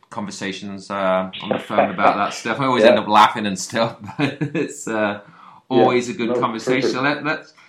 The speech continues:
Speaker 1: let's get into it. You know what, what, what, uh, um, have you listened to Timmy? I give, wanna give him a shout out. Timmy Knight's podcast. He gave you,
Speaker 2: Yeah,
Speaker 1: uh,
Speaker 2: I've heard of, I've heard his podcast, and I,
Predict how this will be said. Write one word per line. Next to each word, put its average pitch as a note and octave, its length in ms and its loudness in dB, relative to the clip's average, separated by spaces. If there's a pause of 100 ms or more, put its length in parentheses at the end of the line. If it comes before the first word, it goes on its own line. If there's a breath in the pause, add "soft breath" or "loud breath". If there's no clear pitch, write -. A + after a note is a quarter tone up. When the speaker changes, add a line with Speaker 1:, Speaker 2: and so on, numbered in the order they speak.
(140)
Speaker 1:
let's D3 220 -6
get C#3 140 -2
into E3+ 280 -2
it. B2 120 0
You D#3 40 -2
know F#3 100 2
what, E3 220 4
what, D#3+ 200 2
what, C3+ 180 -2
uh, A#2 400 0
um, G#2 280 -2
have C#3 100 -4
you E3 80 -4
listened F3 240 -6
to D#3+ 80 -8
Timmy? D#3+ 600 -4
I C3 120 -2
give, C3 160 -6
wanna A2+ 180 -4
give A2 100 -8
him A2 60 -8
a - 20 -8
shout A2+ 280 2
out. A2+ 240 4
Timmy C3+ 280 -8
Knight's C3 320 0
podcast. G2+ 680 -4 (1200 loud breath)
He G2+ 80 -14
gave G#2 220 -4
you, F#2+ 180 -2
Speaker 2:
Yeah, D3+ 140 10
Speaker 1:
uh, D3 100 8
Speaker 2:
I've D3+ 60 0
heard E3 160 8
of, C#3+ 160 2
I've D3 180 4
heard D#3+ 160 2
his C#3 240 0
podcast, B2 460 -2 (100)
and A2+ 160 -12
I, A#2 300 -4